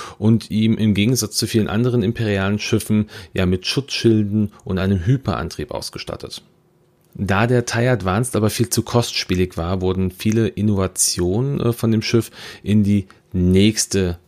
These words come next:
oder in das nächste Schiff der Thai-Serie mit eingebunden, in den Thai Interceptor.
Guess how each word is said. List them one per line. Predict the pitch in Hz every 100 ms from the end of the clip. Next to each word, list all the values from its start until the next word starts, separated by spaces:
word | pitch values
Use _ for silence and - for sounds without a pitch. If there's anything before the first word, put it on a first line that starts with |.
| -
oder | 90 80
in | 101
das | 95 -
nächste | 101 - 101
Schiff | 95 -
der | 87 -
Thai-Serie | - 92 98 87 90 90 87 87
mit | 87 -
eingebunden, | 92 90 85 82 82 - -
in | 87
den | 90 87
Thai | - 90 92
Interceptor. | 98 87 92 - 65 - -